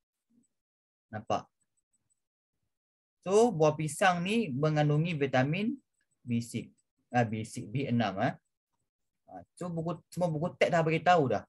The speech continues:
Ah, so, kena rajin baca buku teks. Baik. Ah, seterusnya. Ah, buah pisang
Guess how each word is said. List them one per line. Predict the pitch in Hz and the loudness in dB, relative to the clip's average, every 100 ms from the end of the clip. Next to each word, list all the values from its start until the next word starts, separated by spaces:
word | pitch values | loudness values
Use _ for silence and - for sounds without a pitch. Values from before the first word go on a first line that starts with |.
| _ _ _ _ _ _ _ _ _ | _ _ _ _ _ _ _ _ _
Ah, | - | -20
so, | 160 | -12
kena | 151 139 135 | -6 -2 0
rajin | 127 | 2
baca | 123 120 | 0 0
buku | 113 - 101 - | -6 -10 -10 -8
teks. | 87 _ _ _ _ _ _ - | -10 _ _ _ _ _ _ -2
Baik. | 117 - _ _ _ _ _ _ _ _ _ _ - _ - | -2 -2 _ _ _ _ _ _ _ _ _ _ -20 _ -6
Ah, | 107 110 110 110 | -2 0 -2 -2
seterusnya. | - - 196 190 180 180 180 170 - 156 156 104 90 - _ _ - - - _ _ _ _ _ _ _ _ _ _ _ _ _ - - _ _ 92 | -6 -6 -6 -4 -2 0 0 -4 -6 -2 -2 -2 -6 -16 _ _ -20 -20 -20 _ _ _ _ _ _ _ _ _ _ _ _ _ -12 -12 _ _ -16
Ah, | 87 85 - - - - | -16 -16 -20 -20 -20 -10
buah | 127 170 180 175 _ - - - - - | -2 0 0 -2 _ -20 -20 -20 -20 -12
pisang | 175 - - 117 92 87 | -8 -8 -2 -2 -2 -8